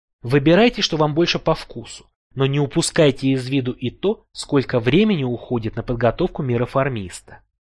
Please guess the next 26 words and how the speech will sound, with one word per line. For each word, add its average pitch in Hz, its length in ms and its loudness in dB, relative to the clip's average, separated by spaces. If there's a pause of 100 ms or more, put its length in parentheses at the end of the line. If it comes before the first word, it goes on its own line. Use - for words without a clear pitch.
(280)
и 143 80 -2
сколько - 400 0
учеников 196 680 0
успешно 120 500 -4
заканчивают 117 680 0
курс 123 320 -8
обучения. 123 720 -8 (800)
Я 113 220 2
чувствовал, 120 680 -10 (220)
что - 240 0
у 127 60 4
меня 127 240 2
все 151 160 -4
же 147 120 -2
есть 151 340 -2
некоторое 107 420 -4
преимущество. 117 880 -8 (480)
Грин-Грин 127 640 0
выбрал 123 300 2
в - 100 -8
качестве 123 420 0
поля 113 340 0
битвы 123 400 -4
мой 110 160 -4
собственный 120 600 -6
мир. 104 360 -12